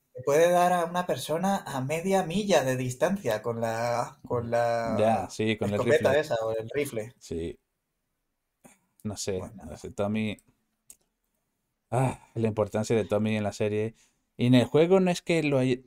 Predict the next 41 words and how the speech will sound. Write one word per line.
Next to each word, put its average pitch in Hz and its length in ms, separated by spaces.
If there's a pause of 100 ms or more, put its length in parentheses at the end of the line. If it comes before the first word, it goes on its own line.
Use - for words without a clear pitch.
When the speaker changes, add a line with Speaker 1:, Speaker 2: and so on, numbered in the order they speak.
(120)
Speaker 2:
no 151 200
lo 160 60
estaba 165 280
buscando, - 480
en 104 100
el 104 100
juego 147 380
se - 140
encuentra 143 500
con 95 180
Tommy. 90 360 (300)
Y 110 100
aquí 110 240
no 170 120
sé 175 180
por 160 180
qué 147 120
han 170 100
decidido, 165 480
no, 170 200
no, 175 80
no, 185 140
que 131 120
su 127 160
misión 113 300
era 170 140
buscarlo, 135 680 (160)
antes 190 380
ni 254 60
siquiera 233 580 (300)
de 190 100
tener, 170 340
de 143 140
conocer 139 360
a 139 100
Ellie. 226 380 (720)
Speaker 1:
Sí, 190 260
es 156 120
verdad, 165 340
y 160 120
le, 123 640